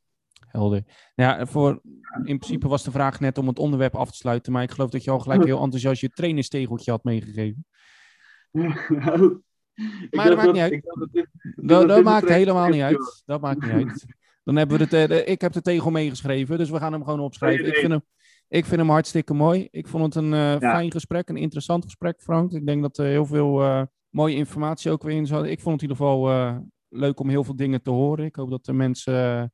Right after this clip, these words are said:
Speaker 1: trainers thuis ook, eh, veel hebben opgestoken van dit gesprek. En dan, eh, wil ik jou bij
Speaker 2: Ja.
Speaker 1: deze heel erg bedanken.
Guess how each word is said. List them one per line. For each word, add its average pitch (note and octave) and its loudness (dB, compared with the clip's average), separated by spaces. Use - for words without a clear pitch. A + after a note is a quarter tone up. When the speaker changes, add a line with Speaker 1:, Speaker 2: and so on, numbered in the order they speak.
Speaker 1:
trainers C#3 -2
thuis D3+ 0
ook, E3+ -2
eh, D#3 -4
veel D#3+ -2
hebben D3 0
opgestoken D3+ -4
van C#3 -4
dit C3+ -6
gesprek. - -6
En C3 -4
dan, A#2+ -2
eh, A#2 0
wil C3 -4
ik C3+ -6
jou C#3+ -2
bij C3+ 2
Speaker 2:
Ja. C3+ -2
Speaker 1:
deze C#3+ 0
heel C3+ 0
erg B2+ -4
bedanken. D#3 -4